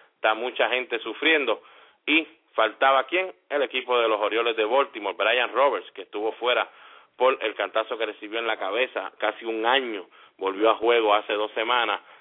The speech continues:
estaba jugando y ayudando mucho al equipo de Baltimore ahí en la segunda base. Ayer ya demostró un M R I que tiene una pequeña ruptura en el área de la cadera derecha y posiblemente, ya se dijo hoy, que tendrá que ser operado, así que esas son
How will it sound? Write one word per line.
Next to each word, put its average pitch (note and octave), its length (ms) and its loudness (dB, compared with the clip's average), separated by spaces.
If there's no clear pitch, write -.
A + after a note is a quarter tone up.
estaba G2+ 260 4
jugando A2 440 4
y G#2 60 4
ayudando G2+ 400 -2
mucho A2 280 -4
al G2 80 0
equipo G#2+ 340 -4
de G2+ 80 0
Baltimore G2+ 580 0
ahí F#2 80 -4
en G2+ 80 -4
la G2+ 100 0
segunda G#2 340 0
base. A#2+ 420 2
Ayer A#2 500 2
ya A#2 220 0
demostró G#2 460 -4
un A#2+ 140 -2
M B2 180 2
R A#2 200 4
I A2+ 80 -6
que G2+ 140 -6
tiene G#2+ 200 -8
una A2+ 140 -2
pequeña A2+ 360 -6
ruptura G#2+ 640 -2
en A#2 180 -2
el G#2+ 120 2
área A2+ 240 4
de G#2+ 60 2
la G#2+ 120 2
cadera G#2+ 360 4
derecha A2+ 540 2
y C#3+ 160 -4
posiblemente, A#2+ 880 -4
ya F#2+ 140 -4
se G2+ 160 -8
dijo G2+ 260 -2
hoy, A2 220 2
que B2 140 2
tendrá G#2+ 360 2
que G#2+ 140 -4
ser A#2 260 0
operado, B2 640 4
así G#2+ 260 -4
que G#2 400 -2
esas G#2+ 240 -10
son A2 260 -8